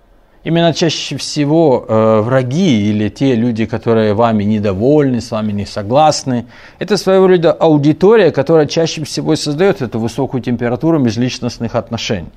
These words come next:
«Любите врагов ваших, благословляйте проклинающим вас. Благо творите ненавидящим вас.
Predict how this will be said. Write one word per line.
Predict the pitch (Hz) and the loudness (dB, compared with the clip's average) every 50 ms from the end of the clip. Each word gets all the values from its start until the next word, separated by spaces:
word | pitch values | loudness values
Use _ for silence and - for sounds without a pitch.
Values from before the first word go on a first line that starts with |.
| - - - - - - - - - | -20 -20 -20 -20 -20 -20 -12 -4 0
«Любите | 165 202 247 269 254 254 | 2 4 4 4 4 4
врагов | 226 220 220 202 226 226 220 190 | 4 4 4 4 4 4 4 4
ваших, | 180 202 190 160 - - - - - - - - _ _ - - - _ _ - - - - | 2 2 2 2 0 -2 -6 -12 -14 -16 -18 -20 _ _ -20 -20 -20 _ _ -20 -20 -12 -8
благословляйте | 139 110 160 190 226 233 226 185 214 196 190 - 196 190 190 190 208 220 247 247 - - - 147 | -2 0 2 4 4 4 4 4 2 0 2 0 0 2 2 4 4 4 4 2 2 0 -2 -4
проклинающим | 123 - 175 185 185 185 185 - 160 165 160 160 165 170 170 170 170 - - - - 175 170 151 - - - _ _ | -2 0 0 2 2 2 2 0 0 0 2 2 2 2 2 0 0 -2 -6 -8 -8 -8 -8 -8 -10 -14 -20 _ _
вас. | - 98 90 - - - - - - _ _ - - - - _ _ - _ - - _ _ _ _ _ - - _ _ - - - - - - _ - - - - - - - - - - - - - _ _ _ _ - - - - - - - - - - - | -8 -8 -8 -8 -10 -16 -20 -20 -20 _ _ -20 -20 -20 -20 _ _ -20 _ -20 -20 _ _ _ _ _ -20 -20 _ _ -20 -20 -20 -20 -20 -20 _ -20 -20 -20 -20 -20 -20 -20 -20 -20 -20 -20 -20 -20 _ _ _ _ -20 -20 -20 -20 -20 -20 -20 -20 -20 -4 0
Благо | - 123 165 208 240 247 240 233 226 196 196 226 226 226 214 190 - | 2 4 6 8 8 8 8 6 4 4 4 4 4 2 2 -2 -6
творите | - 196 202 220 220 208 214 214 208 - - - 208 196 196 190 - _ | -4 0 2 4 4 4 4 2 2 0 -2 -2 -2 -2 -2 -4 -10 _
ненавидящим | - 110 113 127 143 151 156 156 156 151 147 151 151 139 139 139 127 - - 147 139 139 | -12 -8 -6 -4 -4 -4 -2 -2 -2 0 0 0 -2 -2 -6 -8 -10 -12 -12 -12 -12 -10
вас. | 135 135 135 - - - - - | -10 -10 -10 -10 -14 -18 -20 -20